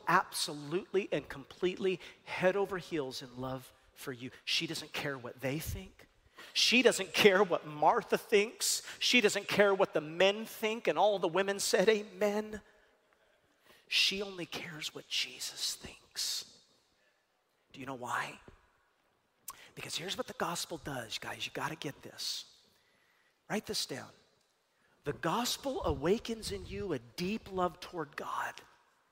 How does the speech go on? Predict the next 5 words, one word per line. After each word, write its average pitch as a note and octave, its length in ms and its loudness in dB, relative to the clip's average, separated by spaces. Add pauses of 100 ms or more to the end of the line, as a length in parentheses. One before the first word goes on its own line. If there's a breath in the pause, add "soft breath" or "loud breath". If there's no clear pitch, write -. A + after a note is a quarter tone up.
(420)
that D3 140 -10
compares D#3 560 -8
to D3 160 -14
nothing C3+ 320 -10
else. - 540 -10